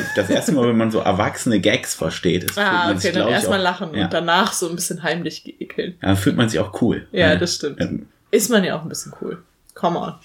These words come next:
Speaker 2: kann man nicht absprechen. Ja, aber also der Witz in dem Film ist, ähm, wirklich schön. Ich hab mich auch ge-,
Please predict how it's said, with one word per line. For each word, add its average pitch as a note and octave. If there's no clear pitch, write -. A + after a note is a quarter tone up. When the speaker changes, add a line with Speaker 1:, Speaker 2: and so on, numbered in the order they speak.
Speaker 2:
kann -
man E3+
nicht F#3
absprechen. -
Ja, G3+
aber A3
also A3+
der G#3
Witz C#4
in G#3
dem G3
Film G#3+
ist, -
ähm, F3
wirklich G#3+
schön. G#3+
Ich G#3
hab G3+
mich G#3+
auch -
ge-, G3+